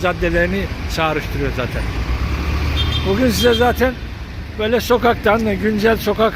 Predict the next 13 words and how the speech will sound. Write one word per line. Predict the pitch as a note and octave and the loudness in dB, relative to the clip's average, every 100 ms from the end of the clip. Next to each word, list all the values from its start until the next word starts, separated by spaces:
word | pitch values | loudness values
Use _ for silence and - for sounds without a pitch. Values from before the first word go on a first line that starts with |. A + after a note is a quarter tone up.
| G3 | 0
o, | |
o | G3+ G3 F#3+ F#3 F#3 | -2 0 0 2 2
ya-, | G3+ G3 - | 0 0 0
yaşantılar | E3+ F3 G3 F#3 F#3+ G3 G3 | 0 2 0 0 2 2 2
nasıl | G3 - F3 | 0 0 0
diye, | F3 D#3+ - - - - - | 2 0 -2 -4 -4 -4 -4
o | F#3 | -2
videom | F#3 F#3+ F#3+ G3 A#3 - | 0 2 2 0 -4 0
böyle | F#3+ G3+ | 2 4
olsun | G3 F3 F3 D#3+ | 4 2 -2 -2
diye | D3+ D3+ | 0 0
şey | B2+ D#3 | 0 -2
yapıyorum. | C3+ D3 E3+ | -2 -2 -2